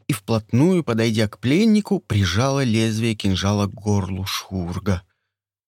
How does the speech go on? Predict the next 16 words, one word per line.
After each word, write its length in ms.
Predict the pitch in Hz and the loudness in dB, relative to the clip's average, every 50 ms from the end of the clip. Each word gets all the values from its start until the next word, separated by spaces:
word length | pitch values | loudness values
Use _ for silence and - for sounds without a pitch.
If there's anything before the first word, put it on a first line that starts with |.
| _ _ | _ _
«Я 380 | - 101 98 92 95 107 120 | -6 -2 0 2 4 4 2
с 80 | 113 107 | 2 2
детьми 420 | 107 120 113 - - 110 117 123 | 2 0 0 2 2 2 4 4
не 140 | 123 123 123 | 4 4 4
воюю», 720 | 120 123 120 107 101 101 92 95 92 92 92 92 92 - _ _ _ _ _ _ _ _ _ | 2 2 0 0 0 0 0 0 0 0 0 0 -2 -4 _ _ _ _ _ _ _ _ _
побледнев, 600 | - 90 82 92 87 92 87 87 95 98 110 - | -4 -2 0 0 0 0 0 0 0 0 0 -4
прошептал 640 | - - 135 - - - - - - 107 90 87 92 | -6 -8 -6 -6 -6 -8 -10 -8 -6 -4 -4 -4 -4
он. 200 | 85 85 85 - _ _ _ _ _ _ _ _ _ _ _ _ _ _ _ - | -4 -6 -6 -10 _ _ _ _ _ _ _ _ _ _ _ _ _ _ _ -2
«А 140 | - 180 233 | 0 2 4
мне 200 | 269 269 294 262 | 6 6 4 4
все 220 | 180 - - 277 277 | 2 2 2 4 4
равно, 320 | 294 311 320 311 262 165 | 6 6 6 6 6 4
кто 220 | - - - - | 0 -2 0 2
из 160 | 185 180 147 147 | 2 2 4 2
людей 360 | 175 208 185 190 196 175 143 | 2 2 4 4 4 2 2
Лоргуда 600 | 123 127 220 294 330 311 226 170 147 113 98 101 | 2 2 2 2 4 4 2 2 2 2 0 -2